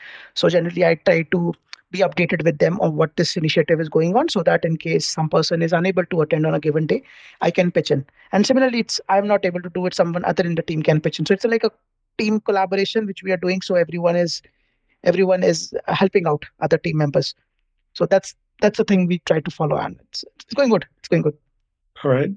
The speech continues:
Speaker 2: Uh, and can, can I ask how, how do you leverage, uh, async communication in, in, in that context?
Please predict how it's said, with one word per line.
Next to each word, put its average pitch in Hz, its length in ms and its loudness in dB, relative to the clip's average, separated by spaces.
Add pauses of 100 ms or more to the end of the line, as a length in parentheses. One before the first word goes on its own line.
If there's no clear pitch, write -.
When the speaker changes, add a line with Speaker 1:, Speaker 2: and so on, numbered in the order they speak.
Speaker 2:
Uh, 139 260 2 (240)
and 143 120 2
can, 147 180 0
can 143 260 -2
I 139 40 2
ask 123 380 0
how, 131 320 0 (140)
how 123 140 0
do 135 80 0
you 131 140 2
leverage, 113 720 0
uh, 98 460 2 (800)
async 107 580 2 (120)
communication 95 880 0
in, 90 320 0
in, 90 280 -4
in 98 100 2
that 92 200 2
context? - 580 -8